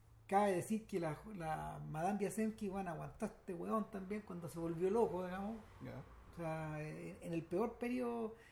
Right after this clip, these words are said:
Speaker 1: en el, en el periodo más complicado de su vida, digamos. Y, y ella, ella plasmó esto en una, en, en un par de novelas, po.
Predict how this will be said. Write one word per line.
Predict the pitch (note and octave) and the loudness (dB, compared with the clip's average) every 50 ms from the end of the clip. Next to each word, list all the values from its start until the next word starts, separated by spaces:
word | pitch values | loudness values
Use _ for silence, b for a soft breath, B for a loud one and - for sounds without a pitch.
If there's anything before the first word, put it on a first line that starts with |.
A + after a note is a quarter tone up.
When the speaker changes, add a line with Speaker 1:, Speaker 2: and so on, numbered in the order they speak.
| B B - | B B -6
Speaker 1:
en | E3 E3 | -2 -2
el, | E3 F3 | -2 -2
en | F#3+ F3 G3+ A3 G#3 E3+ | -2 -4 -2 -2 -2 -2
el | E3 D3+ | -2 -2
periodo | - E3+ F3 G3+ G3+ G3 | -2 0 0 2 2 2
más | G#3+ G#3 | 0 0
complicado | - G3+ - - F3 F3 E3+ G#3+ A#3+ B3 | 0 -4 -4 -4 -4 -2 0 0 0 0
de | B3 | 0
su | - - C4 | 0 0 -2
vida, | B3 F#3+ D#3 D#3+ D#3 | 0 0 0 -2 -2
digamos. | D#3 D#3+ D#3+ E3+ F#3 G3+ G#3 G#3 - - - - - - - - - - - - - - - | -4 -6 -6 -6 -6 -6 -8 -8 -12 -18 -20 -20 -20 -20 -20 -20 -20 -20 -20 -20 -20 -10 -6
Y, | G#3 E3 D#3+ D#3 D#3 D3+ D3+ D3 D3 C#3+ C#3+ C#3 B B B B B B B B B - - - - | -2 0 0 2 2 2 2 0 0 -2 -4 -6 B B B B B B B B B -20 -20 -14 -8
y | - G3 F3 F3+ | -4 2 6 6
ella, | G#3 A3+ A#3+ B3+ B3+ C4 B3 | 6 6 6 4 2 2 2
ella | A3 A3+ A3+ B3+ A#3+ | 2 2 2 2 0
plasmó | B3 A3+ F#3+ F3+ F#3+ G#3+ A#3 B3 | 0 0 0 0 0 0 2 2
esto | C4+ B3+ B3+ - - C4+ C4 | 0 0 -2 -4 -2 0 0
en | B3+ A#3 | 0 2
una, | A#3 A#3 A#3 A3+ A3 A3+ B3 A3+ | 2 2 0 0 0 0 -2 -2
en, | G3+ G#3 G#3+ | -2 -2 -2
en | A3 G#3+ G#3 | -2 -2 -2
un | G#3+ G#3+ | -2 -2
par | - B3+ B3+ A#3+ | -2 -2 -2 0
de | C4 | -2
novelas, | B3+ C#4 D#4+ F4 B3+ D#3 | -2 -2 -2 -4 -4 -6
po. | - - - | -8 -10 -16